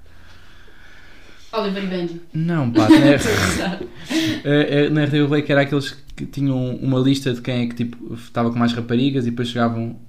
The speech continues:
Speaker 2: pá, a tua irmã é que mostrou isso.
Speaker 1: Não estou a par.
Speaker 2: Ah, não sabes a par.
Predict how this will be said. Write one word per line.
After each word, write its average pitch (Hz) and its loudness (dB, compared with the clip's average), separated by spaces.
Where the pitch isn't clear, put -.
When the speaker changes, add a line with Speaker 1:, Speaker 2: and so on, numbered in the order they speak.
Speaker 2:
pá, 135 -4
a 117 0
tua 123 -6
irmã 123 -4
é 123 -6
que - -10
mostrou 123 -10
isso. 113 -8
Speaker 1:
Não 180 -8
estou 165 -10
a - -16
par. 160 -18
Speaker 2:
Ah, 107 -8
não 104 -8
sabes 104 -12
a - -14
par. 101 -14